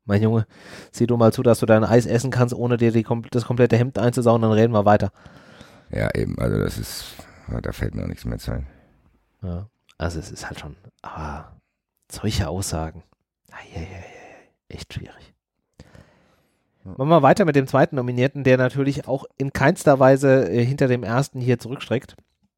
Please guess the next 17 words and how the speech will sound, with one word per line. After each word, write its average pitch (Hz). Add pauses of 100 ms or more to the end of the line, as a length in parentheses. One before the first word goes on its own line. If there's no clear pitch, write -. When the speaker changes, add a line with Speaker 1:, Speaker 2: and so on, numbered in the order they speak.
(340)
Speaker 1:
Und 120
zwar 120
wurde, 135
äh, 117
dieser 143
nominiert 131
von, 120
äh, 113
at 131
neunundsiebzig 127
unterstrich 120
T 123
H 117
unterstrich, 127
das -
ist 117
Timo, 139